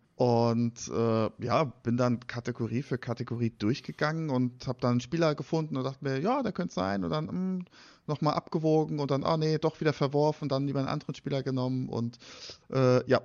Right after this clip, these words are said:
am Ende des Tages hatte ich für die meisten, äh, Kategorien dann doch zwei oder drei Spieler sogar. Ich glaube, da gibt's, da gibt's, äh, viele Möglichkeiten, da irgendwie einen, einen Sieger hervorzurufen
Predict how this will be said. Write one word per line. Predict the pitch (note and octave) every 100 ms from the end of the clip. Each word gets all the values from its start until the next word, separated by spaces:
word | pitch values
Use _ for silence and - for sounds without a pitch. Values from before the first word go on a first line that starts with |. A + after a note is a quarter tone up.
| - -
am | B2+
Ende | C3+ E3+
des | D3+
Tages | D#3+ D#3+ F#3
hatte | E3 D#3+
ich | D3
für | - D3+
die | D3
meisten, | C#3+ B2 A#2+ - - - F#2 F2+ F2 F2 E2+ E2 - - _ -
äh, | - C#2+ C#3
Kategorien | C#3 D3+ D3+ D3 C#3+
dann | C#3 B2
doch | C3 F3 - - - _ _
zwei | - - B2+ D3+ E3
oder | C#3
drei | B2+ B2 C#3
Spieler | - - F#3 E3+
sogar. | F3+ F3+ F3+ G#3 - _ _ - _ _ -
Ich | A#2
glaube, | - C3 C3 B2+
da | B2+ A#2+
gibt's, | B2+ -
da | B2+
gibt's, | A#2+ B2 - B2
äh, | A#2+ A#2+
viele | - F3+ F3
Möglichkeiten, | D#3 - D#3 - D3 C#3 - C3+
da | C3 C3 C3+
irgendwie | C3 C3+ C3 C3+ C3+
einen, | C3+ C3+ C3 C3 -
einen | A#2+
Sieger | B2+ C3+ C#3+ C3+
hervorzurufen | C3 - C#3 - C3+ C3+ C#3 C3 C3+ -